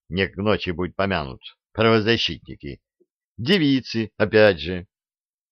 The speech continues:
Командир же должен быть немного загадочен и, главное, слегка ужасен. А можно и не слегка,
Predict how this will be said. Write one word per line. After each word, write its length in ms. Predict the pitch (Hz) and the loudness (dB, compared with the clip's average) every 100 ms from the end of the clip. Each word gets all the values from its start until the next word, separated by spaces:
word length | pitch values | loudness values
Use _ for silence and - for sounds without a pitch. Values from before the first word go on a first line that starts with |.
| _ | _
Командир 640 | - 95 98 98 110 185 175 | -2 0 0 0 4 4 4
же 180 | 101 87 | 0 -2
должен 460 | 78 131 139 127 127 | 4 4 4 2 0
быть 260 | 135 123 | 0 0
немного 540 | 110 110 120 127 117 101 | -4 -2 0 0 -2 0
загадочен 920 | 101 98 135 127 117 - 117 107 - _ _ - | 0 4 4 4 0 0 -2 -2 -6 _ _ -2
и, 140 | 107 | -2
главное, 840 | 82 90 80 117 139 123 101 80 - _ _ | -2 -4 2 6 6 4 -2 -4 -8 _ _
слегка 600 | - 85 85 - - 107 | -18 -8 -8 -6 2 4
ужасен. 800 | 107 90 - 120 127 - 76 62 - _ _ _ _ _ _ - | 4 0 2 6 6 2 -10 -12 -18 _ _ _ _ _ _ -6
А 100 | 87 | 0
можно 420 | 110 143 110 127 | 6 6 6 2
и 40 | 123 | 0
не 160 | 127 | -2
слегка, 720 | - 92 110 - 85 78 67 | -4 -2 -2 -2 -4 -4 -6